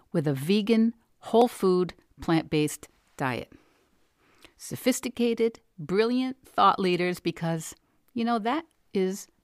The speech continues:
what vegan looks like these days. Episode twenty-one, You've Got Nothing to Be Sorry About. So, if you're listening when this episode comes out, it's the last week in January,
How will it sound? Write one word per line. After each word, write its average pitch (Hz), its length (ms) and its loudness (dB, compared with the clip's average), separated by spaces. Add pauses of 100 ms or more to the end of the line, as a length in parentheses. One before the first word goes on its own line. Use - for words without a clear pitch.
(180)
what - 140 -8
vegan 196 480 0
looks 277 240 -4
like 147 220 -4
these - 240 -10
days. - 400 -14 (1000)
Episode 311 600 0
twenty-one, 190 680 0 (880)
You've 247 340 0
Got - 160 0
Nothing 190 680 -2 (160)
to - 100 -6
Be 156 100 -6
Sorry 120 460 -6
About. - 300 -14 (1400)
So, 214 360 0 (840)
if 226 160 -2
you're 240 140 4
listening 190 500 0
when 170 140 2
this 165 180 -2
episode 143 580 0 (320)
comes 175 280 0
out, 123 260 -2 (1000)
it's - 220 -2
the - 140 -4
last 160 460 -2
week 190 300 -2
in 190 120 2
January, 143 720 0